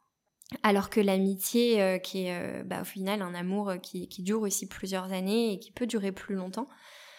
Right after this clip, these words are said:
Euh, et donc les ruptures amicales et même les ruptures professionnelles,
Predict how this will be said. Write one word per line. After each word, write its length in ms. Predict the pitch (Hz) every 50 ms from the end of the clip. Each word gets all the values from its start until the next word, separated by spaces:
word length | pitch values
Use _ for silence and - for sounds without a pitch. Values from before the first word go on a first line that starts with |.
| - - - - - - _ _ _ _ -
Euh, 880 | 220 214 208 202 202 190 190 185 185 180 180 180 175 175 175 170 170 165 - - -
et 160 | 196 233 226
donc 380 | 196 214 233 240 247 240 -
les 120 | - 196 185
ruptures 380 | 190 190 190 - - 208 190 - - _ _ _ _ _ -
amicales 500 | 220 233 226 233 226 233 262 233 226 202 - -
et 60 | 196 202
même 240 | 240 302 339 311
les 100 | 254 208
ruptures 420 | 190 196 190 190 - 262 - - -
professionnelles, 840 | - - - 247 233 - 214 196 - - 190 196 233 254 208 202